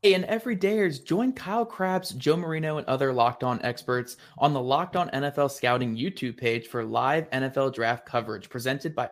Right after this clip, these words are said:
Ultimate Football G M. Kyle and Joe will be live during all the rounds, one, two, and three. And then on Saturday, you will get caught up after each round. Join the draft dudes for the first round tomorrow night live on YouTube on Locked On N F L Scouting at seven thirty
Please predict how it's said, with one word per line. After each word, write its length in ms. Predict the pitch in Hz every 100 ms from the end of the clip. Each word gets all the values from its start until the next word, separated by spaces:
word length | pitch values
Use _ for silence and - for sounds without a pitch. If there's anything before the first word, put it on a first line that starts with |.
| -
Ultimate 440 | 135 135 143 -
Football 480 | 131 123 120 120 -
G 300 | 113 113 113 117
M. 240 | 120 110 - - _
Kyle 200 | 151 175
and 100 | 175
Joe 140 | 160 165
will 60 |
be 120 | 156
live 260 | 151 143 151
during 220 | 147 143
all 340 | - 147 170 180
the 100 | 165
rounds, 400 | 131 120 131 -
one, 320 | 120 139 165
two, 220 | 170 180 170
and 260 | 156 214
three. 340 | 165 147 143 147 - _
And 120 | 170
then 100 | 185
on 120 | 208 202
Saturday, 380 | 196 196 196
you 200 | 196 160
will 80 | 175
get 200 | 165 160
caught 260 | - 156 156
up 160 | 156 -
after 320 | 135 - 135
each 340 | 123 127 - -
round. 380 | 117 117 113 110 - _ -
Join 120 | 156
the 80 | 160
draft 300 | 151 143 -
dudes 180 | 147 -
for 100 | 131
the 80 |
first 280 | 127 131 135
round 220 | 139 131
tomorrow 260 | - 117 160
night 280 | 175 165 -
live 400 | 127 139 160 160 -
on 240 | 143 220
YouTube 440 | 233 226 - 127 139 _ _ -
on 220 | 135 131
Locked 420 | 123 139 156 -
On 160 | 151 147
N 120 | 135
F 100 | 139
L 80 | 139
Scouting 480 | 135 123 127 127 123
at 180 | 120 117
seven 400 | - 123 123 131
thirty 380 | 123 123 120 123